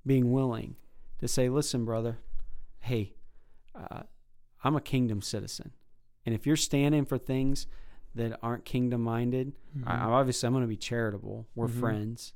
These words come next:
Speaker 1: I'm not losing a friendship unless you walk away from me.
Speaker 2: Yeah.
Speaker 1: But I'm not budging from that.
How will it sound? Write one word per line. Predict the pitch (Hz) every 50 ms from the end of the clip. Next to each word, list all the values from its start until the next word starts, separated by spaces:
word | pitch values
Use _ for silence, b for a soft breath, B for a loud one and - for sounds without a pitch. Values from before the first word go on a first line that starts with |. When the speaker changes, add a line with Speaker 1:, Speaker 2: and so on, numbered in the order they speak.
| - - -
Speaker 1:
I'm | 131 139
not | 139 113 -
losing | 107 117 120 117 110 110 104
a | 104
friendship | 98 - 135 135 135 123 - - - - - - - - - _ - - - - - - - - - - -
unless | - 110 107 107 98 - 135
you | 135 135 123
walk | 110 113 107 104 98 - -
away | 110 101 104 101 95
from | - - 98 98
me. | 98 98 101 - - - -
Speaker 2:
Yeah. | - - 120 113 - - - - - -
Speaker 1:
But | - 123 127 123 - -
I'm | 131 156 175 175
not | 156 139 120 - - 120 120
budging | 117 117 117 110 110 98 95
from | - - 101 104 101
that. | - - - - -